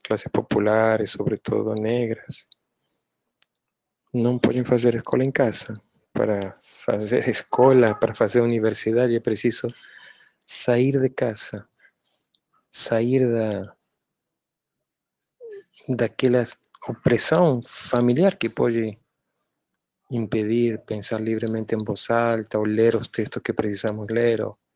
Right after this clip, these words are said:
discutir as coisas que queremos discutir e fazermos as perguntas que queremos fazer. Para muitas pessoas, isso não só não é possível por uma questão de ausência material,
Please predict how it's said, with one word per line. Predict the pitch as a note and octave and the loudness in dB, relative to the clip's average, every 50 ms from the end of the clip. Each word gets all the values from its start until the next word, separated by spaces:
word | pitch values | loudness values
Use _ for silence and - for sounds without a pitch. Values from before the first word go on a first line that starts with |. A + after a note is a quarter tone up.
| _ _ _ _ _ _ - - _ - | _ _ _ _ _ _ -20 -18 _ -6
discutir | A#2 A2+ G#2+ - - - A2+ G#2+ - - B2+ B2+ A#2+ A2 G#2+ - _ _ _ _ _ _ _ _ - | -4 -4 -4 -2 -2 -2 -2 -2 0 2 4 4 4 4 0 -4 _ _ _ _ _ _ _ _ -10
as | A2+ G#2+ | -8 -8
coisas | - - B2+ A2+ G#2+ G#2+ G#2 | -4 -2 -2 -2 -2 -4 -8
que | - - | -8 -6
queremos | - A2 A2+ A2+ A2+ G#2+ G#2 | -2 0 0 0 0 -2 -4
discutir | G#2+ - - - G#2 - - - A#2 A#2+ A2+ | -6 -6 -4 -4 -4 -4 -2 0 2 2 4
e | A2+ G#2+ G#2+ | 2 0 -2
fazermos | - - - A#2 G#2+ A#2 A2+ A#2 A#2 G#2 G2 | -2 -2 0 0 2 2 2 2 0 0 0
as | A2+ - - | 0 0 0
perguntas | - - A2 G#2+ A#2+ B2 B2 A2+ - | -2 -2 0 0 0 0 0 -2 -4
que | - - - | -8 -8 -4
queremos | - A2 G#2+ G#2+ G2+ - - | 0 0 0 0 -2 -2 0
fazer. | - G#2+ G#2+ G2+ F#2+ F2 E2+ - - - - _ _ _ _ _ _ _ _ _ _ _ _ _ _ _ _ _ _ _ _ _ _ _ _ | 2 2 2 2 0 -4 -6 -8 -12 -20 -20 _ _ _ _ _ _ _ _ _ _ _ _ _ _ _ _ _ _ _ _ _ _ _ _
Para | - - A2 G#2+ G#2+ | -2 -2 0 0 0
muitas | G#2 A2 A2+ A#2 C3+ D#3 F3 E3+ E3 - - A2+ G#2+ G#2 - | -2 -2 0 2 4 4 4 4 2 0 -4 -6 -6 -6 -8
pessoas, | - _ - A2 - - - D3+ D3 C#3 B2 G#2+ A2+ | -10 _ -10 -10 -6 -2 0 2 4 4 2 0 -2
isso | B2 A#2+ - - | -6 -6 -4 -4
não | A#2+ A#2+ B2+ E3 F3+ | -2 0 2 2 2
só | E3+ - - G3 | 2 0 0 0
não | E3+ D#3 C#3+ | 0 0 -2
é | |
possível | C3+ - - G#2 - - - B2 A#2+ A#2+ A#2+ | -4 -2 -2 -2 -2 0 0 -2 -2 -2 -2
por | - - - - | -4 -6 -6 -4
uma | A2+ A2+ A2+ | -4 -4 -4
questão | - - - - - A#2 | -4 -6 -8 -6 -6 -4
de | A#2 A2 | -2 -2
ausência | G#2+ G#2 - - A#2+ A2+ A2 - - G#2 | -2 -2 -2 0 0 0 0 0 -2 -2
material, | G#2+ G#2+ G#2 - - G#2 G#2+ G#2+ G#2 G2 F#2+ F#2 | 0 -2 -2 0 0 0 2 2 0 0 -2 -6